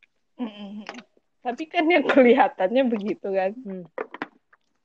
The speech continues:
Speaker 1: Mm-mm.
Speaker 2: Ya, now I understand sih how it goes
Speaker 1: Mm.
Speaker 2: dengan mereka yang, apa ya, yang sebegitu deh hardnya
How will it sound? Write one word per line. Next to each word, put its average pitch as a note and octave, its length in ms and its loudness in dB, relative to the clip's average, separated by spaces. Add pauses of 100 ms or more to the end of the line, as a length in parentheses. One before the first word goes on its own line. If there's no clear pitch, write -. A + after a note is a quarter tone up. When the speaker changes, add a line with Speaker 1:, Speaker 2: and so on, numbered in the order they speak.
(340)
Speaker 1:
Mm-mm. - 560 -20 (640)
Speaker 2:
Ya, F3+ 400 -2 (1400)
now G3+ 240 -6
I G3 160 -4
understand F3 560 -8 (160)
sih D#3 240 -10 (1500)
how F#3 160 -12
it F3 160 -10
goes F3 240 -4
Speaker 1:
Mm. G3+ 160 -20 (240)
Speaker 2:
dengan F3 240 -8
mereka E3+ 320 -8 (1120)
yang, F#3+ 160 -10 (1200)
apa G#3 240 -14
ya, E3+ 320 -10
yang E3 320 -18 (2000)
sebegitu E3+ 480 -8
deh D#3+ 160 -6
hardnya D#3+ 480 -14